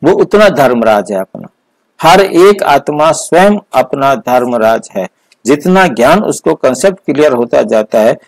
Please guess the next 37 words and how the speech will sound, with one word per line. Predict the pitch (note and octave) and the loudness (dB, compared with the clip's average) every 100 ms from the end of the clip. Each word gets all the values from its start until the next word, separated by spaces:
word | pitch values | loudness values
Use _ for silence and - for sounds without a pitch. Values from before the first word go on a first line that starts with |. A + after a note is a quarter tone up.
| _ - | _ -2
परखने | C#3+ - F#3 E3+ | -2 0 0 0
की | D3+ | -4
शक्ति | - C3 - - C3 - _ - | -4 -4 -6 -6 -6 -6 _ -2
और | C3 C3 | 2 4
निर्णय | A#2+ C3 F3 | 2 2 2
करने | F#3 C#3+ C#3 C3+ | 0 0 -2 -4
की | B2+ | -6
शक्ति | - A#2+ - G#2 | -6 -8 -6 -6
बढ़ती | G#2 G2+ - G#2 | -2 -4 0 0
जाती | B2+ A2+ - A2+ | 2 0 0 -2
है, | G#2+ - _ _ - | -2 -2 _ _ -10
उतना | - F#3+ | -2 0
ही | G3 | 2
काम | F#3 F3 E3+ | 2 0 0
का | - | -4
अच्छा | - - - G3 | -4 -4 -2 0
होता | F3+ F3 | -2 -4
जाता | E3+ E3 - F3 | -8 -8 -12 -18
है। | - _ _ _ _ _ _ _ _ _ _ _ _ _ _ _ _ _ _ _ _ _ _ - | -20 _ _ _ _ _ _ _ _ _ _ _ _ _ _ _ _ _ _ _ _ _ _ -12
जितना | A2+ - F3+ | -6 0 2
accurate | D#3+ C3 - F#3+ F#3+ D#3 | 2 2 2 4 4 4
होकर | D3+ D#3 | 2 0
के, | C#3 C#3+ | 0 -2
धर्मराज | A2+ C#3 C#3 C#3 D#3+ | 0 0 2 2 2
बन | D3 C3 C3 | 2 -2 0
करके | B2+ A2+ A#2+ B2+ _ _ B2+ | -4 -4 -4 -6 _ _ -2
अपने | C3 D3 C#3+ B2+ | 0 0 2 2
एक | C#3+ F3 | 2 0
एक | E3+ - | -2 0
फैसले | D3+ - C3 A2+ D#3 E3 | -2 0 0 0 0 0
को | D#3 C3 | 0 -4
करते | - A#2+ A#2+ D#3 | 0 -2 0 0
जाते | A#2+ A2 - A2+ | 0 -2 -2 -4
हैं, | A2+ B2+ _ - | -4 -6 _ -2
आगे | A#2 C3+ D3+ | 0 2 2
से | C#3+ C3 | 2 0
हम | A#2+ | -2